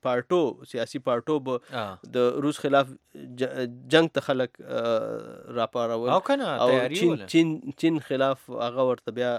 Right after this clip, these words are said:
Speaker 1: قابل قبول و. نو
Speaker 2: آه.
Speaker 1: دا
Speaker 2: او د ملا په کتاب کې خو که وګورې، نو عیسائی اهل کتاب دی، د هغه سره، آه، تعلق، او بیا چین چې دی، هغه اهل کتاب نه دی، بلکې هغه یې، آه، سرکاري ایتیسټان دی. ایتیسټ په انګریزۍ کې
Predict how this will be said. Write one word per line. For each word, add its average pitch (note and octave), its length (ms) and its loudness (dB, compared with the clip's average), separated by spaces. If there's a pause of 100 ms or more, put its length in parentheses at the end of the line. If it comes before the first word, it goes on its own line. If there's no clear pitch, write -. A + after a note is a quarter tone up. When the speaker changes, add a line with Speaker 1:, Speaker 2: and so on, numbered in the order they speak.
(140)
Speaker 1:
قابل A2+ 320 -6
قبول C3 340 -8
و. D3 100 -4 (220)
نو A#2+ 340 -8
Speaker 2:
آه. B2+ 300 2 (400)
Speaker 1:
دا E3+ 120 6
Speaker 2:
او F3 500 0
د F3+ 80 -2
ملا F#3+ 280 2 (360)
په E3+ 80 -4
کتاب F3 440 2
کې E3 160 -8
خو D#3 80 -8
که D#3+ 140 -8
وګورې، F3 420 -4
نو C3+ 400 -4
عیسائی C#3+ 460 -4
اهل C#3 240 -6
کتاب D#3 540 -2
دی، D#3 200 -4
د C#3+ 160 -4
هغه B2 260 -6
سره، C3 180 -4
آه، A#2+ 520 -4 (120)
تعلق، B2 400 -8
او B2+ 180 -6
بیا B2 280 -4
چین D3+ 280 -12
چې C3+ 100 -12 (100)
دی، B2+ 60 -2
هغه B2 220 -2
اهل A2+ 140 -10
کتاب A#2 480 -6
نه C#3 100 -12
دی، C3+ 80 -10
بلکې A2+ 320 -10 (100)
هغه A2 180 -6
یې، A#2+ 140 -8 (240)
آه، G#2 200 -6
سرکاري A2 540 -8 (100)
ایتیسټان A2+ 600 -10
دی. A2+ 120 -12
ایتیسټ A#2 300 -12
په - 140 -14
انګریزۍ G#2 420 -12
کې A2+ 80 -14